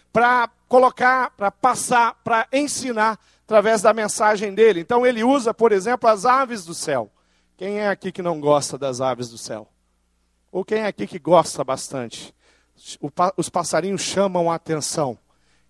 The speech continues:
Quem é aqui que gosta de morar num lugar onde de manhã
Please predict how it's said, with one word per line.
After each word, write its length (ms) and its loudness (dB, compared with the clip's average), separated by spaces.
Quem 160 -6
é 120 -2
aqui 260 -8
que 140 -12
gosta 480 4
de 140 -6
morar 300 -2
num 80 -4
lugar 420 -2
onde 240 -4
de 140 -12
manhã 380 -8